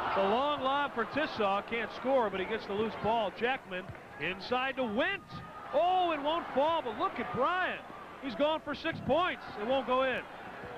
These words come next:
Price now for Georgia Tech the other way. And Ford hustles back down court and knocks it away. Well, anything he does, they're gonna cheer. He's the hometown kid.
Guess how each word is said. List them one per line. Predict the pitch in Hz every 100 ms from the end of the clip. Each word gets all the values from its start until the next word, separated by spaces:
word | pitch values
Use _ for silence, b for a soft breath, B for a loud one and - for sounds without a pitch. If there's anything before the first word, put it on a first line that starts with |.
| - - -
Price | - 277 285 -
now | 233 214 185
for | 202 -
Georgia | 262 233 233
Tech | 240 233 233
the |
other | 240 240
way. | 240 240 196
And | 135 - - - - - - - - - - - - 196 220 -
Ford | 233 349 349 294
hustles | 220 262 254 254 214 233
back | 233 214 233
down | 226 220 202 -
court | 220 208
and | 190
knocks | 196 202 -
it | 202
away. | 196 190 170 156 - - - 156 165 - - - - - - - - - - - - - 190
Well, | 202
anything | 233 262 233 233
he | 220 240
does, | 226 240 202
they're | 185
gonna | 165 156 143
cheer. | - 160
He's | 165 202
the | 190
hometown | 208 208 220 202 190 -
kid. | 226